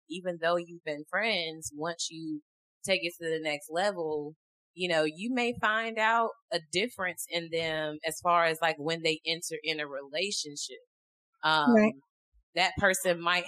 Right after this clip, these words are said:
Speaker 1: have a deeper connection with you as a friend. And then once, you know, you become, once you get into the relationship with them, then your expectation of them might change or theirs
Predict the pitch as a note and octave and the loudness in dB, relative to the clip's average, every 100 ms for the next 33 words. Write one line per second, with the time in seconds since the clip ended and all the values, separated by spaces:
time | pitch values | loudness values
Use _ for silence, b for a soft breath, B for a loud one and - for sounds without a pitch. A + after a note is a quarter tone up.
0 | F3+ F3+ E3+ D#3+ D3+ F3+ F3 F3+ E3 E3+ | 0 2 4 2 0 -4 0 2 2 0
1 | D#3+ D#3+ D#3 - E3+ D#3+ D#3 D#3+ D#3 - | -6 -4 -2 -2 0 -2 -4 -4 -2 2
2 | D#3+ D3+ - D#3 D3 - E3 D#3 D#3 F3 | 2 2 -2 -2 -2 -4 -2 2 2 0
3 | B3+ C#4 _ _ _ _ _ _ - F3 | -6 -10 _ _ _ _ _ _ 0 0
4 | E3 E3 D#3+ D#3 E3+ E3+ - - - _ | 4 2 2 4 4 2 -2 -8 -12 _
5 | _ _ _ _ E3+ E3+ D#3 C#3+ C#3+ D3 | _ _ _ _ 0 2 4 2 -2 -4
6 | F3 D#3+ E3+ - F3 D#3+ D#3 D3+ D3+ D3 | -4 -2 -6 -4 0 2 0 -2 -8 -12
7 | - F#3+ F3 F3 E3+ D#3 - _ F3+ A3 | -8 -2 -2 -2 -8 -10 -18 _ 2 2
8 | G#3 E3 D#3+ D3+ D#3 D#3 D3+ - D3+ D3 | 0 -4 -4 0 0 0 -2 -4 -4 -4
9 | D3+ D#3 D3 C3+ C3+ _ _ _ _ - | -6 -4 -4 -6 -12 _ _ _ _ 0
10 | D#3+ D3+ D3 E3+ F#3 F3+ F3 D#3+ D3+ E3+ | 0 -2 -4 2 4 4 0 -2 -2 -6
11 | E3+ - D#3+ D3+ D3+ D3+ D3 - E3 D#3+ | -6 -6 -6 -6 -4 -4 -4 -6 -4 -4
12 | F3 D3+ C#3+ D3+ D#3 D#3+ D#3+ | -4 -6 -2 2 2 2 -2